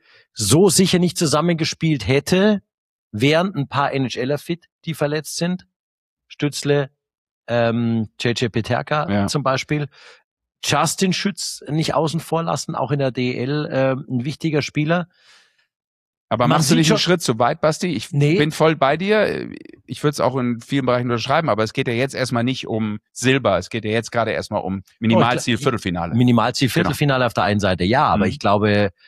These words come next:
Speaker 1: dass Viertelfinale immer das Minimalziel erstmal sein muss, weil du spielst ja nicht eine W M, um mitzuspielen, um, äh, in deiner Gruppe Fünfter, Sechster oder Siebter zu werden, um nicht abzusteigen.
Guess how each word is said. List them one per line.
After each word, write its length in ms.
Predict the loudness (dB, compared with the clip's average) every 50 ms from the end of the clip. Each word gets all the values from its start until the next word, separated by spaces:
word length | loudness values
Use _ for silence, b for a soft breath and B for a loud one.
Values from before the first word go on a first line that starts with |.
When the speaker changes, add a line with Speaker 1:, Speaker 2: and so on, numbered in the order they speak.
| b b b _
Speaker 1:
dass 160 | _ -4 -2
Viertelfinale 640 | 0 0 0 -2 -2 -4 -2 -2 0 2 0 0 0 0
immer 200 | 2 2 4 4
das 160 | 2 0 0
Minimalziel 720 | 2 2 4 4 4 4 2 2 0 -2 -2 -2 -2 0 0
erstmal 380 | 0 0 0 0 0 0 2
sein 260 | 2 0 0 0 0
muss, 240 | 2 2 0 2 2
weil 220 | 2 2 2 2 0
du 100 | 0 -2
spielst 360 | -2 -2 -2 -4 -2 0 0
ja 80 | 0
nicht 180 | 0 0 2 2
eine 100 | 2 2
W 80 | 2 0
M, 300 | 2 2 4 4 2 B B B B B B B _
um 180 | -6 -4 -2
mitzuspielen, 840 | -4 -4 -6 -6 -4 -4 -4 -4 -4 -2 -2 0 2 4 4 2 4
um, 360 | 4 4 4 6 4 4 4 4 4
äh, 240 | 2 2 2 0
in 100 | 0 -2
deiner 260 | -2 0 2 0 0 0
Gruppe 320 | 0 0 0 0 0 -2
Fünfter, 400 | 0 0 0 -2 0 0 0 2
Sechster 320 | 2 0 -2 -2 -2 0
oder 120 | 2 2 2
Siebter 300 | 2 0 0 2 0 0
zu 180 | 0 0 2
werden, 160 | 2 2 2 2
um 80 | 2 2
nicht 140 | 2 0
abzusteigen. 540 | -2 -2 -2 -2 -2 0 2 0 0 0 -2